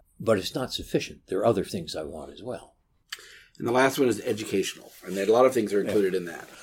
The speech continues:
Speaker 1: Well, that's, that's the, the question of whether the president is creating a framework in which people can act in a,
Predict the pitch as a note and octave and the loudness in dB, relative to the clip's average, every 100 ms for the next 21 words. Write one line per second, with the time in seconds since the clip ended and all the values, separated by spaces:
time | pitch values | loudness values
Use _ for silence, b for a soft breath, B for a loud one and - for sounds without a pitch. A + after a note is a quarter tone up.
0 | B G#3 G3 G#3 G#3 - - F3+ G#3 - | B 8 8 6 4 0 2 2 2 -2
1 | - C#3+ B2 A2+ G#2+ - A2 G2+ D#3 C#3+ | -2 -2 -2 -2 -4 -6 -6 -4 -4 -4
2 | - G2 E2+ B2+ C3 A2+ F#2+ F#2+ G#2 F#2 | -4 -6 -2 0 2 0 -2 -8 -10 -6
3 | F2 F2 E2 D#2 _ - B2 - F#2+ E2+ | -6 -6 -12 -18 _ -8 -6 -6 -8 -10
4 | F2 - F2 E2 - - G2 G#2+ G#2 F2 | -10 -10 -10 -10 -14 -8 -6 -4 -6 -8
5 | D2+ - - A#2 A#2 G2 D2 - - _ | -12 -18 -14 -10 -8 -8 -12 -14 -20 _
6 | _ b b b b - F#2+ F#2 F#2 - | _ b b b b -12 -10 -6 -6 -6
7 | - A#2+ - F#2 - F2 - G2 F#2+ G2 | -8 -6 -4 -8 -8 -12 -12 -14 -14 -16
8 | - - _ - G2 - | -20 -20 _ -14 -12 -14